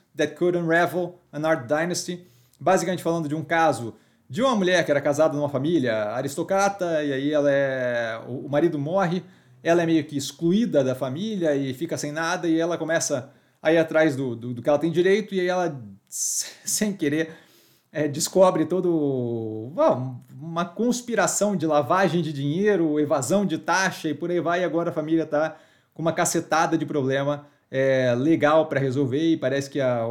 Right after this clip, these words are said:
as cortes francesas tão indo em cima e agora levaram a sério o caso e aparentemente vai dar bastante problema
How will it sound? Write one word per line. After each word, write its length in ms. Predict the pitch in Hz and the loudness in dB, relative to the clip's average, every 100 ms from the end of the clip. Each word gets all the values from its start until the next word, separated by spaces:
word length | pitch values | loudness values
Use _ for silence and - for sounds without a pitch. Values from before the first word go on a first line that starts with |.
| 117 120 | -4 -6
as 100 | 123 | -6
cortes 320 | 151 151 151 | -2 -2 -2
francesas 380 | 127 127 156 143 | -6 -4 -4 -4
tão 100 | 143 | -6
indo 160 | 156 | -4
em 60 | 147 | -6
cima 320 | 143 160 185 | -6 -4 0
e 40 | 135 | 2
agora 220 | 131 143 | 2 2
levaram 300 | 139 139 139 | 2 0 -2
a 60 | |
sério 260 | 127 135 156 | -2 -2 -2
o 20 | |
caso 320 | 151 139 147 | -2 -2 0
e 40 | 143 | 0
aparentemente 580 | 147 139 143 131 131 123 | 0 -2 -2 -6 -6 -2
vai 100 | 131 | -2
dar 80 | |
bastante 260 | 131 127 143 | -2 -4 -8
problema 380 | 143 127 143 | -6 -4 -6